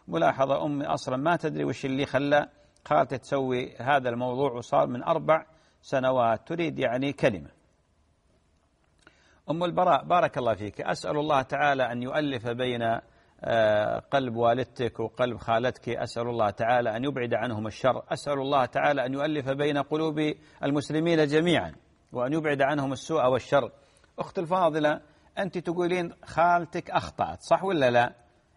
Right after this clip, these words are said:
أنت تقولين خالتك أخطأت، وتقولين بأن الوالدة ما تدري ليش خالتك سوت الكلام هذا.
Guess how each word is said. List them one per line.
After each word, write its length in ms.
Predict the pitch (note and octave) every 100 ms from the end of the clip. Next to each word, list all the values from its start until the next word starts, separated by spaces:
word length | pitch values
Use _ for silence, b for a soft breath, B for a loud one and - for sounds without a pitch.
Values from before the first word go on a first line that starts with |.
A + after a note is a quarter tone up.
| -
أنت 200 | F3 D#3
تقولين 340 | D3+ E3 E3+
خالتك 420 | D3 D#3 E3 D3 E3
أخطأت، 460 | D#3+ - G2+ D#2+ _ B B -
وتقولين 560 | D3 D#3 D3+ E3+ G#3 F3+
بأن 300 | F#3 F3 E3+
الوالدة 420 | E3+ F#3+ F#3 F3
ما 200 | F#3 G3+
تدري 380 | F#3+ F3+ F3+ E3+
ليش 280 | G#3 G#3 -
خالتك 420 | F#3+ G#3 F#3+ G3+
سوت 360 | - F#3 D#3+
الكلام 420 | D3 - C3+ A#2+ G#2
هذا. 300 | G#2 F2